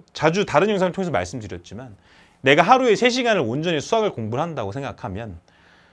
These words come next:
그 세 시간 동안 거의 무지성으로 풀 수 있는 문제를 푸는 과정도 필요하고요.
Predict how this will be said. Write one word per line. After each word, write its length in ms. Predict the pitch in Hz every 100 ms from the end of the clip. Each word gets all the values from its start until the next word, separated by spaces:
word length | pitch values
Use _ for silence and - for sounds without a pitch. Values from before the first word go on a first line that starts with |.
| _
그 440 | - 220 190 127 -
세 220 | - 254
시간 340 | 254 254 247
동안 480 | 233 220 220 202 139 -
거의 360 | 156 180 214
무지성으로 760 | 151 120 175 233 240 220 196 190
풀 100 | 269
수 160 | - 240
있는 180 | 214
문제를 760 | 135 147 151 165 156 165 196 202
푸는 320 | 262 247 202
과정도 480 | - 131 208 170 135
필요하고요. 640 | - 185 107 90 92 123